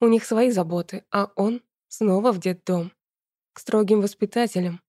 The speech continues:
маленькой холодной комнате на троих и без хоккея. Плакать хотелось еще сильнее, чем ночью. От бабушкиных слов "Ты сильный, мой мальчик" становилось лишь хуже.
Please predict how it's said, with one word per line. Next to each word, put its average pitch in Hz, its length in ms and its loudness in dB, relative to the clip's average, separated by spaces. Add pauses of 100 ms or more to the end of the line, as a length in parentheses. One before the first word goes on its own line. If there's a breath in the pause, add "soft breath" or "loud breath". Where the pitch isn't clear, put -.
(160)
маленькой 226 500 2
холодной 196 400 0
комнате 180 400 -2
на 180 100 -2
троих 180 540 -6
и 190 100 -6
без 170 280 -6
хоккея. 170 580 -8 (540)
Плакать 208 420 0
хотелось 240 480 0
еще 214 320 -4
сильнее, 185 380 0
чем 170 240 -6
ночью. 160 340 -10 (800)
От 190 140 -2
бабушкиных 196 520 2
слов 214 360 -6 (260)
"Ты 208 140 -2
сильный, 220 420 2
мой 170 160 -2
мальчик" 175 560 -8 (480)
становилось 190 720 0
лишь 175 160 -2
хуже. 165 480 -6